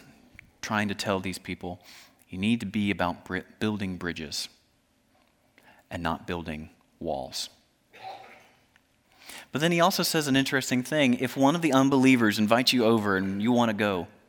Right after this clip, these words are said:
eat everything that's set before you. When was the last time an unbeliever invited you over to their house to break bread? In the community we moved from, uh, we, we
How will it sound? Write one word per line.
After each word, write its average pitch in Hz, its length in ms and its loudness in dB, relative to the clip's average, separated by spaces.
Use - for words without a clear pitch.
eat 113 140 2
everything 113 360 2
that's - 160 -4
set - 160 -4
before 107 320 -4
you. 92 140 0
When 135 120 -2
was 175 80 -6
the 165 60 -4
last 127 220 2
time 113 160 2
an 92 80 -2
unbeliever 101 600 2
invited 95 380 2
you 95 140 -2
over 90 180 -2
to 92 180 -6
their 90 180 0
house 90 400 -2
to 104 100 -2
break 90 260 0
bread? 85 320 -2
In 117 60 4
the 120 60 4
community 123 420 4
we 117 180 4
moved 117 300 6
from, 95 460 0
uh, 85 420 2
we, 107 400 0
we 104 100 -4